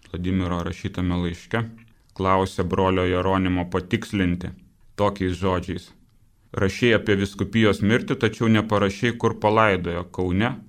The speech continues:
ar kitoje vietoje.“ Šiuo atveju akivaizdu, kad vyskupas nori išsiaiškinti, kuogi pasibaigė režimo planai Kaišiadorių vyskupijos administravimą po prelato, po jo palikto įpėdinio prelato Bernardo Sužiedėlio suėmimo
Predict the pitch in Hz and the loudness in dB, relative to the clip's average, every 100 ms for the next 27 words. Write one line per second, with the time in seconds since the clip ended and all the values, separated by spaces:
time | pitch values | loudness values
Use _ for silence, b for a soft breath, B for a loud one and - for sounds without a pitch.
0 | - 101 - 98 107 113 95 90 87 85 | -6 -6 -4 -2 2 4 4 0 -2 -6
1 | 80 - - _ _ _ _ _ - - | -12 -14 -20 _ _ _ _ _ -16 -6
2 | 87 87 87 87 85 - 80 87 82 90 | -4 -4 -4 -6 -6 -8 -10 -8 -8 -8
3 | 85 85 - 85 - - - 85 90 90 | -8 -10 -8 -8 -8 -10 -8 -8 -4 -4
4 | 87 85 90 92 90 - 87 87 85 b | -4 -6 -4 -4 -4 -4 -6 -6 -10 b
5 | b b b b - 90 87 - 87 - | b b b b -6 -4 -4 -6 -6 -4
6 | 92 87 85 87 90 90 90 87 90 90 | 0 0 0 0 0 0 0 -2 -2 -2
7 | 92 90 90 - b b b b - 85 | -2 -2 -4 -10 b b b b -10 -8
8 | - 85 90 90 87 87 92 90 92 87 | -6 -2 0 0 -4 -6 -6 -2 -2 -2
9 | 87 90 87 87 - 95 101 98 87 95 | -2 0 0 -2 -2 0 0 0 -2 -4
10 | 87 - - 87 90 90 90 85 78 - | -8 -8 -6 -4 -2 -2 -2 -6 -8 -18
11 | b b b b b b b b 87 87 | b b b b b b b b 0 4
12 | 104 101 - - _ - 101 113 - 98 | 4 4 -4 -20 _ 2 4 4 2 2
13 | 104 104 92 92 90 90 90 92 92 92 | 2 2 2 2 0 0 0 2 0 -2
14 | 85 87 90 92 90 - 87 92 101 101 | -4 -2 -2 -2 -4 -4 -6 -2 0 2
15 | 95 90 - 90 90 92 90 | 0 -2 -2 -2 0 0 0